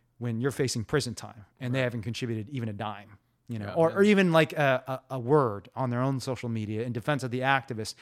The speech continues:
Speaker 1: and the employee. You know,
Speaker 2: Yeah.
Speaker 1: that there, there, there are people who took big risks here, huge risks.
Speaker 2: Mm-hmm.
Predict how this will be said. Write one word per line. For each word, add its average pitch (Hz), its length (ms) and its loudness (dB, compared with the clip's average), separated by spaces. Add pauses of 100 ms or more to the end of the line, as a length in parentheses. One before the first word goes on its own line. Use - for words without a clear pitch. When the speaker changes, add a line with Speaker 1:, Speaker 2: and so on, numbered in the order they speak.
(140)
Speaker 1:
and 277 240 4
the 254 120 10
employee. 175 440 6 (800)
You 131 100 0
know, 117 160 -2
Speaker 2:
Yeah. 110 80 -6
Speaker 1:
that 120 180 -2
there, 147 140 4
there, 175 340 2
there 165 120 6
are 165 40 4
people 180 280 -2
who 143 60 2
took 104 300 -2
big 165 220 4
risks 143 300 2
here, 104 160 -14 (160)
huge 185 540 8
risks. - 420 -8 (280)
Speaker 2:
Mm-hmm. 110 260 -14